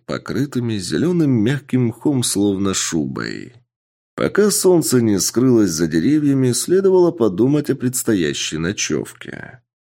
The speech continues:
Устроился в ямке под большим выворотнем, предварительно устлав дно еловыми ветками.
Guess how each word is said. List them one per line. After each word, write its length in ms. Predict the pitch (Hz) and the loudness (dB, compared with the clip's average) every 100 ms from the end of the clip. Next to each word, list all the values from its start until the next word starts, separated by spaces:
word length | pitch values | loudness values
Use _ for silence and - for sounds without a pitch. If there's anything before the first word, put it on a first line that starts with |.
| _ - | _ -4
Устроился 680 | 117 - 214 226 202 160 | -2 0 0 2 2 2
в 40 | 139 | 4
ямке 400 | 143 175 143 123 | 4 2 0 -2
под 220 | 123 113 | 0 0
большим 540 | 104 101 98 143 139 | 0 0 0 0 2
выворотнем, 760 | 123 156 113 78 64 - 50 - | 4 4 4 0 -4 -10 -12 -10
предварительно 800 | 76 76 71 78 165 151 143 131 | -8 -4 -4 -4 -4 -2 0 0
устлав 460 | 110 - 120 170 170 | 0 -2 -2 -2 -2
дно 340 | 117 101 85 | -2 -2 0
еловыми 580 | 90 101 92 80 82 107 | 0 0 0 0 0 0
ветками. 760 | 120 101 67 - 60 50 - | 0 0 -2 -6 -14 -14 -16